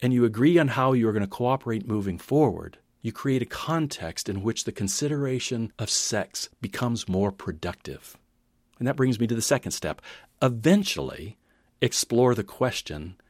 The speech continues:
"What can we bring into our marriage that would help us feel more connected and satisfied sexually?" Don't be afraid to ask that question. It's an important one.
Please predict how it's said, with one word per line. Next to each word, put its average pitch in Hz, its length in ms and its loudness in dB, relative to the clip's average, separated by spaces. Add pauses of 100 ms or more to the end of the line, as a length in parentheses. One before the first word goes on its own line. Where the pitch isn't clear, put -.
(160)
"What 160 300 2
can 185 200 4
we 165 120 2
bring 139 300 2
into 135 280 -2
our 127 100 -2
marriage 104 500 -4 (280)
that - 120 -8
would 127 140 2
help - 320 -6
us - 160 -2
feel 131 240 -2
more 139 260 -2
connected 110 680 -8 (160)
and 113 160 -2
satisfied 85 880 -6 (100)
sexually?" - 640 -12 (480)
Don't 165 160 -6
be 175 100 -2
afraid 156 360 2
to 104 80 -6
ask 139 240 -4
that 127 160 -6
question. 131 500 -10 (340)
It's 185 160 4
an 190 60 8
important 135 540 0
one. 76 260 -10